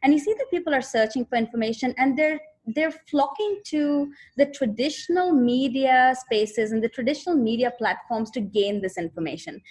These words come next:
So Gulf News, for example, which is the prominent, um, you know, U A E national newspaper brand, has doubled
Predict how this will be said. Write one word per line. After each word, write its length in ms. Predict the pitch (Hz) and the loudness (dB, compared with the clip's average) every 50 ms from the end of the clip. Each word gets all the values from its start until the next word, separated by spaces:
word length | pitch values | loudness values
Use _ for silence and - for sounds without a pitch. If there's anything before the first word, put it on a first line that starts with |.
| - - - _ _ | -20 -20 -20 _ _
So 180 | - 330 330 | -2 0 0
Gulf 420 | 240 214 262 277 330 381 370 - - | 2 4 4 4 4 2 0 0 2
News, 320 | 285 262 247 240 240 - | 2 2 2 0 -2 -4
for 80 | - 220 | -6 -6
example, 500 | 202 196 202 190 170 175 180 196 190 185 | -6 -4 -2 0 0 0 0 0 0 0
which 160 | 185 185 196 | -2 -4 -6
is 120 | 190 190 | -8 -10
the 80 | - - | -12 -16
prominent, 680 | - - 202 180 175 190 196 190 185 185 175 170 170 - - - | -10 -6 -4 -2 -2 -2 -2 0 0 -2 -2 -4 -6 -8 -8 -6
um, 280 | 185 180 175 175 175 175 | -4 -2 -2 -4 -4 -4
you 100 | 190 185 | -2 -2
know, 100 | 170 165 175 180 | -2 -2 -2 -2
U 100 | 196 190 | 0 2
A 180 | 190 185 170 - | 2 2 0 -2
E 360 | - 202 196 196 185 180 180 | -6 -8 -8 -6 -4 -2 -2
national 720 | 180 180 180 170 170 - - - - 190 180 170 165 160 - | -2 -2 -2 -4 -6 -8 -12 -10 -4 -2 0 0 0 -2 -4
newspaper 560 | - 190 190 208 202 - - 180 175 175 170 | -6 -6 -6 -6 -4 -2 -2 -2 -2 -2 -4
brand, 400 | - 175 160 147 147 160 175 185 - _ - - - - - - _ _ | -4 -4 -2 -2 -2 -2 -4 -8 -10 _ -20 -20 -20 -20 -20 -20 _ _
has 320 | - 277 311 320 330 320 - - - _ _ - 196 - | -2 0 2 2 2 2 -2 -6 -14 _ _ -6 -2 2
doubled 600 | - 285 294 359 370 427 381 254 190 165 165 | 4 4 4 6 6 6 6 6 4 2 -2